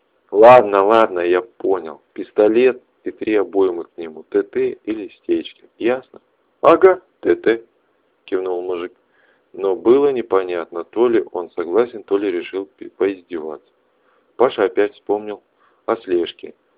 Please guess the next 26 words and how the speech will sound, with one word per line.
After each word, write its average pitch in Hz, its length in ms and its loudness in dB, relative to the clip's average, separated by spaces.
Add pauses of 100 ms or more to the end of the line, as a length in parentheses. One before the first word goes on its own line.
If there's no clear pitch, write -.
(120)
Она 113 320 -4
изрядно 117 380 0
надоела 113 540 -2
им, 78 100 -14
поэтому 98 340 -6
Егоров 113 360 -4
поинтересовался 101 840 -10
у - 20 -14
мужика, 82 380 -10
как - 240 -14
можно 101 340 -8
исчезнуть 87 460 -10
с - 20 -20
базара 92 400 -8
незаметно. 90 600 -14 (460)
Тот - 180 -2
посмотрел 117 400 -6
на 117 80 -10
него 104 320 -10 (400)
с - 40 -18
некоторым 104 400 -4
подозрением, 98 600 -4
но 87 80 -8
потом, 95 340 -6
приблизившись, 107 680 -8
прошептал - 680 -12